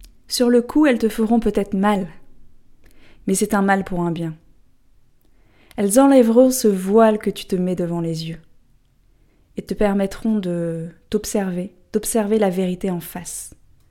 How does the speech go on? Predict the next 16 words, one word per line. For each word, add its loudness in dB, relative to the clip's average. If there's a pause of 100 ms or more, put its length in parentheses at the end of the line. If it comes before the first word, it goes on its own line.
(340)
de 2
l'affronter -2 (760)
et -2
d'avancer 0
vers -4
tes -8
rêves. -12 (1200)
Alors -4
stop 2
avec -2
les -8
fausses -8
excuses. -12 (880)
Reprends 2
le 4
contrôle, 2